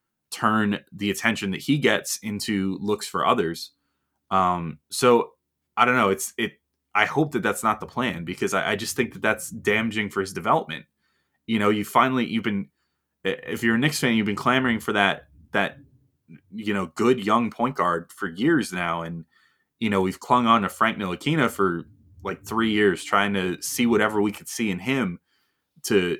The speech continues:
you know, anoint him as that. We, you know, got Dennis Smith Junior in the Porzingis trade, and I know I at least, you know, tried to hold on to that dream as long as possible. And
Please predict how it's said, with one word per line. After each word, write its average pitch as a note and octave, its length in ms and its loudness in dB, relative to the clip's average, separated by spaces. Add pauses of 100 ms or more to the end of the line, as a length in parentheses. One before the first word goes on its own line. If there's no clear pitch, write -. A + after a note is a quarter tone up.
you G#2 100 -4
know, F#2 140 -2
anoint G2+ 340 -4
him D3+ 240 2
as G2+ 160 0
that. E2+ 340 0
We, F#2 380 -4 (540)
you G#2 120 -4
know, F2 180 -4
got G#2 300 4
Dennis A2 220 -2
Smith G#2+ 180 -4
Junior C3 380 2
in G2+ 80 2
the F#2 340 -2
Porzingis A#2+ 460 0
trade, G2 240 4
and F#2 140 -2
I F#2+ 80 0
know G2 260 2 (100)
I B2+ 220 4
at A#2 80 0
least, A2 320 -4 (100)
you G#2+ 200 -4
know, G2 100 -2
tried G#2+ 220 4
to G2+ 80 -4
hold G#2+ 160 0
on G#2+ 140 4
to G2+ 60 2
that D3+ 200 4
dream F#2+ 220 -2
as F2 120 -8
long F2+ 160 -6
as - 80 -14
possible. F2 560 -8
And F2 140 -12